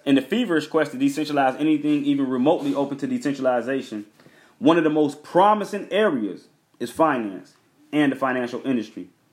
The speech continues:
This shouldn't be too surprising given Bitcoin and the origins of blockchain technology. But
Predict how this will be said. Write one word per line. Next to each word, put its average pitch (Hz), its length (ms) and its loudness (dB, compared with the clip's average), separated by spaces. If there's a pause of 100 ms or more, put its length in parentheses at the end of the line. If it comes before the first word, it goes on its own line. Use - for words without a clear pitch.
(480)
This 185 200 4
shouldn't 196 240 2
be 165 140 -4
too 180 180 -6
surprising 135 680 0
given 131 300 2
Bitcoin 170 640 -2 (140)
and 123 120 0
the 123 40 0
origins 135 340 2
of 107 80 -6
blockchain 123 480 -2
technology. 107 600 -4 (380)
But 135 480 0